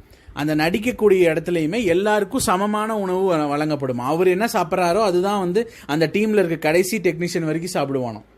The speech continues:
அவரோட முக்கியமான முக்கியஸ்தர்கள்ல இருந்து ஒரு அவங்க கட்சி தொண்டன் வரைக்கும் யாரு அவங்க அலுவலகத்துக்கு வந்தாலும் "சாப்பிட்டு போங்க, சாப்பிட்டு போங்கங்கிறத" பிரதானமா சொல்லுவாங்களாம்.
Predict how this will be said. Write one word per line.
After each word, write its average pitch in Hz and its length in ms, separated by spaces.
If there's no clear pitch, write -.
அவரோட 170 420
முக்கியமான 214 920
முக்கியஸ்தர்கள்ல 180 880
இருந்து 160 600
ஒரு 190 180
அவங்க 156 300
கட்சி 160 460
தொண்டன் 202 400
வரைக்கும் 170 460
யாரு 165 500
அவங்க 180 280
அலுவலகத்துக்கு 170 600
வந்தாலும் 143 340
"சாப்பிட்டு 185 460
போங்க, 156 280
சாப்பிட்டு 165 400
போங்கங்கிறத" 151 540
பிரதானமா 156 600
சொல்லுவாங்களாம். 110 480